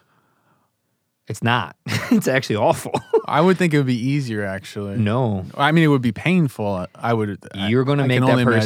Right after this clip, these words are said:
Speaker 2: imagine.
Speaker 1: go insane if they're
Speaker 2: Right.
Speaker 1: coming off of hard, hard drugs,
Speaker 2: Sure.
Speaker 1: heroin,
Speaker 2: Sure.
Speaker 1: fentanyl, even alcohol. It's not the most, it's not a great way to do it.
Speaker 2: Yeah.
Speaker 1: Yeah. No, I don't know. It's,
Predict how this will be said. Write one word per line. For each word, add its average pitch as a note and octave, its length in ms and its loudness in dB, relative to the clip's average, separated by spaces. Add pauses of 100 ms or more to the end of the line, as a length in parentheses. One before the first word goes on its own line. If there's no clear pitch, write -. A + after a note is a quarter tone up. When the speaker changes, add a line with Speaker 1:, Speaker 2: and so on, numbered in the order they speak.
(120)
Speaker 2:
imagine. G#2+ 60 -6
Speaker 1:
go F#2+ 160 -4
insane F#2 600 -10
if F#2+ 200 -12
they're F2+ 440 -6 (120)
Speaker 2:
Right. C#3+ 160 2
Speaker 1:
coming G2 160 -4
off F#2 240 -8
of F#2+ 180 -12
hard, G2+ 560 -4
hard F#2+ 300 -4
drugs, F#2+ 360 -10
Speaker 2:
Sure. - 100 -14 (120)
Speaker 1:
heroin, G#2 400 -6 (100)
Speaker 2:
Sure. - 300 -12 (340)
Speaker 1:
fentanyl, G2 560 -10
even C3 200 -4
alcohol. - 420 -8 (960)
It's - 160 -14
not A2+ 380 0 (100)
the G#2 80 -12
most, F2+ 520 -10 (400)
it's - 100 -10
not E3 120 0
a C#3+ 40 -2
great A#2 320 -2
way F#2+ 200 -4
to E2+ 60 -10
do E2+ 320 -16
it. - 240 -16
Speaker 2:
Yeah. G2+ 220 -8 (220)
Speaker 1:
Yeah. E2 400 -12 (640)
No, A2+ 420 0 (520)
I D3+ 140 4
don't A#2 160 -2
know. F#2+ 240 -4
It's, - 340 -6